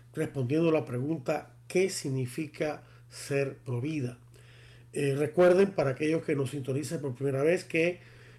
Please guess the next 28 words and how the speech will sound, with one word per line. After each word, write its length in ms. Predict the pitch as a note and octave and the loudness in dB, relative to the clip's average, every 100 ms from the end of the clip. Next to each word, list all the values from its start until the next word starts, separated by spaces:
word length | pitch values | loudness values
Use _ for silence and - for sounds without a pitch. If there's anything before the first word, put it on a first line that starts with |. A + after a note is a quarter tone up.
| - | -14
eh, 180 | - C3+ | -6 -4
Defiende 420 | B2+ C#3 F3+ D#3 | -2 0 2 2
la 120 | C#3+ C#3 | 2 2
Vida 240 | F3+ G3 | 2 2
es 120 | F3+ | 0
un 120 | D3+ | -4
programa 420 | C3 C#3 D#3 E3 D#3+ | -4 -2 0 0 0
que 100 | D3+ | -2
se 120 | B2+ | -6
transmite 640 | B2+ A#2+ D#3+ E3+ E3+ E3 | -4 -2 -2 -2 0 0
po-, 240 | E3 B2+ - | -2 -8 -10
con 160 | - B2+ | -6 -2
el 80 | B2 | -2
favor 300 | - C#3+ D3 | -2 -2 0
de 100 | C3+ | 0
Dios 480 | C3+ D3+ D#3+ - - - - - | 0 2 0 -2 -14 -20 -20 -10
en 240 | D3 C3 | -4 -2
vivo 240 | C3 G3+ G3 | 2 4 6
y 60 | |
en 80 | E3 | 4
directo 640 | C3 C3+ D#3 D#3 - D#3+ D#3+ - - - | 2 2 2 0 -6 -6 -6 -18 -10 2
todos 220 | A3 G3 | 4 6
los 140 | D#3 | 4
martes 540 | C3+ D#3+ D3+ - E3+ C3+ | 2 2 0 -2 -4 -4
a 100 | B2 | 0
todo 220 | G3 G3+ | 4 4
el 60 | |
mundo, 380 | G3 A3+ C3+ A#2 | 4 2 0 -4